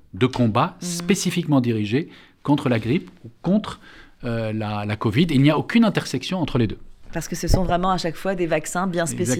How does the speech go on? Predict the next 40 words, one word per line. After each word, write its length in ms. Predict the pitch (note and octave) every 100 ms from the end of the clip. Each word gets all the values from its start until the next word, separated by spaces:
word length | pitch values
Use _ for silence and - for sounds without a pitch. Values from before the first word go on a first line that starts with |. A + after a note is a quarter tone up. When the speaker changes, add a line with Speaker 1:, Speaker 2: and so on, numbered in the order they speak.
| E3
Speaker 1:
Exactement. 140 | G#3
Speaker 2:
qui 140 | -
touchent 360 | - G#3+ G#3+ - -
à 80 | D3+
un, 400 | D3+ D3+ D3 C#3 - C3+ D3
à 120 | D#3 D#3
un 60 |
virus 380 | E3 E3+ G#3 -
en 80 | E3+
particulier, 720 | - - F3+ - E3+ F3 A#3 - - - - _
et 220 | E3 E3 G3+
y 60 |
compris 360 | G3+ G#3+ - A3
quand, 280 | G3 F3+ E3+
euh, 280 | D#3+ D#3 D3+ - - -
quand 120 | -
ce 100 | D#3
virus, 560 | E3 F3 F#3 G#3+ G#3 - C3 -
quand 80 |
ce 140 | D3+ D#3 C3+
vaccin 400 | C3+ D#3+ - F#3+
contre, 560 | F#3 E3 D#3 D#3 D3 C#3 - - - -
euh, 200 | - F#2+
la 120 | C3
covid 360 | D#3 E3+ E3 A3+ F#3 -
est 260 | D#3+ D#3+
un, 200 | E3 D#3+ -
un, 220 | D#3 D3+
un 100 | D#3+
vaccin 440 | D#3 E3+ - G3+ -
à 120 | D#3+
A 140 | E3+ F3+
R 40 |
N 140 | F#3+ F#3+
messager, 480 | F#3 F3+ F3+ E3+ A3
ça 140 | G3+
n'a, 180 | F3 -
ça 120 | -
n'entraîne 380 | F#3 G3 - G3
pas 240 | F#3+ G3